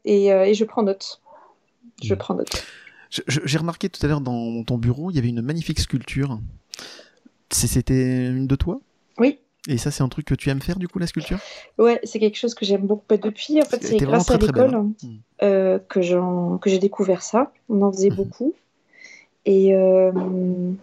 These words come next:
Speaker 1: et en fait, euh,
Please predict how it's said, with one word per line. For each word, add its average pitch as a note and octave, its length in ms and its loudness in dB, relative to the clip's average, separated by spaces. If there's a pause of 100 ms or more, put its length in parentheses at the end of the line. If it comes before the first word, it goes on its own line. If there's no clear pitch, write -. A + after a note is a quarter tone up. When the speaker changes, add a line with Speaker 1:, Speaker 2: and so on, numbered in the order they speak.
(2000)
Speaker 1:
et G3+ 200 6
en F#3+ 100 -6
fait, A#3 400 0
euh, F#3+ 680 4